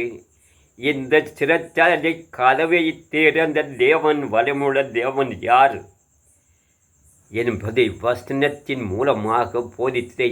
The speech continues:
கேட்டு அவர்கள் ஞானஸ்நானம் பெற்றார்கள். இன்று நாம் எந்த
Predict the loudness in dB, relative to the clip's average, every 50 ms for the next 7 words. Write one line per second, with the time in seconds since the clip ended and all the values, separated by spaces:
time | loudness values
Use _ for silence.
0 | -4 -6 -6 -6 -6 -6 -8 -12 -12 -12 -12 -12 -14 -16 _ _ _ _ _ _
1 | _ _ _ _ -8 -4 -2 0 0 0 0 0 -2 -2 -2 -2 -4 -4 -6 -6
2 | -10 -12 -16 -16 -8 -4 -2 0 2 2 0 0 -2 -6 -8 -6 -2 -2 -2 -2
3 | -4 -8 -10 -14 -14 -14 -12 -10 -10 -10 -10 -10 -16 -20 -20 -20 -20 _ _ _
4 | _ _ _ _ _ _ _ _ _ -2 0 2 2 2 0 -4 -6 -4 -4 -4
5 | -4 -6 -8 -14 -18 _ _ _ _ _ _ -16 -12 -8 -4 0 2 2 2 2
6 | 2 0 -4 -6 -10 -8 -4 -4 -4 -2 -2 0 2